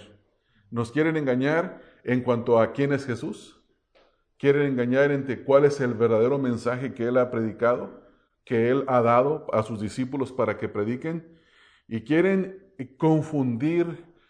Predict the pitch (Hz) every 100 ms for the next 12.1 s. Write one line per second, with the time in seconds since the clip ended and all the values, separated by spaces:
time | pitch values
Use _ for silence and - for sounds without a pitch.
0 | _ - 131 127 120 131 143 143 170 143
1 | 117 110 135 135 135 110 107 98 - -
2 | - _ _ _ _ 117 123 135 156 143
3 | - 123 98 - - _ _ _ - 143
4 | 170 - 160 160 151 - 165 151 143 123
5 | 156 185 - _ _ _ 131 120 113 120
6 | 127 139 139 131 139 135 117 113 117 127
7 | 123 - 117 113 117 107 110 98 101 95
8 | 92 90 - _ _ _ _ _ _ _
9 | - 127 135 156 139 139 123 139 165 147
10 | 156 147 147 127 139 190 - - _ _
11 | _ _ 110 135 147 131 139 143 147 -